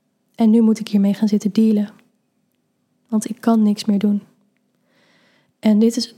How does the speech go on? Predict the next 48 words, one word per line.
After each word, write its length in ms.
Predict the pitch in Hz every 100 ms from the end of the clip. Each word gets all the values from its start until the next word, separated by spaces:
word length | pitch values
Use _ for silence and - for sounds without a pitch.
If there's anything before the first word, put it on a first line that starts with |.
| _
punt 240 | - 233 214
waar 140 | 220
ik 100 | 208
heel 140 | 208 214
veel 140 | 220
lang 180 | 214 214
ook 140 | 208
moeite 260 | 240 254 226
mee 120 | 202
heb 120 | 202
gehad. 380 | - 208 208 -
Want 320 | 226 214 - - -
die 280 | 220 226
avond 640 | 220 233 240 214 208 208 -
heeft 280 | 208 208
mijn 220 | 220 214 208
vader 360 | - 208 208
nog 160 | 208 202
een 220 | 220 208
S 80 | -
M 180 | 208 220
S 80 |
gestuurd. 540 | - - - 202 214 - _ _ - - - _ _ _ _
Ehm, 560 | - 208 208 208 208 208 208 -
ik 100 | 240
weet 140 | 220
niet 120 | 208 220
meer 80 |
precies 260 | 220 - 208
wat 160 | 214 220
erin 180 | 214
stond. 300 | 208 226 208
Ik 80 | -
hoop 200 | 214 202
dat 100 | -
ik 80 | -
hem 100 | 208
nog 140 | 202
ergens 300 | 208 208 -
heb 120 | - -
bewaard. 460 | 208 220 254 - _ _ _ _ _ _ _ -
Maar 520 | 220 208 208 214 220 _ _ -
er 160 | 233
stond 240 | - 226 214
wel 240 | 220 240
iets 260 | 233 - -
in 340 | 240 226 233 - _ _
over 560 | 220 220 214 202 202